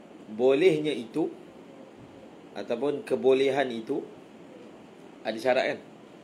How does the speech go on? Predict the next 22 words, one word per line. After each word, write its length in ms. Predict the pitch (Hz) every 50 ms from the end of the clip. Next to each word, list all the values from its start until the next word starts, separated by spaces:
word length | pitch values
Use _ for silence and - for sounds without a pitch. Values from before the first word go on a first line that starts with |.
| - - - - - - - -
Betul 120 | - 113 95
tak? 80 | - - - - - - - - - - - - - - - - - - - - - - - - - - - - - - - - - - - - - - - - - - - - - - - - - - - - - - - - - - - - - - - 85 82 - - - - - - - - - - - - - - - - - - 113
Bolehnya 400 | 131 147 160 175 160 143 151 160
itu 160 | 151 147 143 151
ada 80 | 156 147
syarat, 300 | 135 151 147 143 143 160 190 175
kan? 60 | - - - - - - - - - - - - - - - -
Maksudnya 320 | 113 113 135 151 170 175
bolehnya 640 | 156 123 135 160 170 175 190 190 165 160 156 170 165
tayamum 640 | 165 - 151 147 147 151 151 151 151 165 165 160 143
itu 400 | 135 127 113 - 117 117 139 185 - - - - - - - - - - - - - - - - - - - - - -
untuk 400 | 120 135 143 135 - 170 135 117
beberapa 480 | 131 135 127 135 131 131 131 - 143 139
sunat 560 | 131 135 - 135 127 123 120 123 143 156 - - - - - - - -
adalah 320 | - 139 139 131 113 113
syarat 320 | 110 - 110 107 110 -
dia. 160 | - 156 151 - - - - - - -
Syarat 240 | - 123 123 113 117
dia 80 | 156
apa, 160 | 170 208 202 165
syarat 240 | 175 175 - -
tayamum? 240 | 196 175 131 131 180